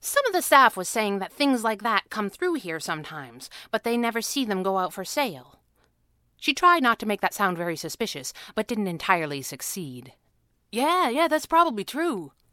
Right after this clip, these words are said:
Ryan said, and he didn't seem embarrassed at all. "This isn't like a normal store, miss," he said.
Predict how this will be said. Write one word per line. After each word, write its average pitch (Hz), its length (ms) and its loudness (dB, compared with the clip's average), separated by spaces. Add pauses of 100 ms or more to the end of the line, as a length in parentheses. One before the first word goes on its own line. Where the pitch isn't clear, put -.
(120)
Ryan 139 280 2
said, 139 300 -2 (360)
and 247 100 2
he 269 60 4
didn't 285 200 4
seem 262 220 2
embarrassed 196 440 4
at 180 60 4
all. 214 340 0 (840)
"This 440 180 6
isn't 226 300 6
like 185 200 4
a 165 60 -2
normal 160 460 2
store, 113 360 -6
miss," - 440 -16 (340)
he 135 100 -12
said. 120 300 -8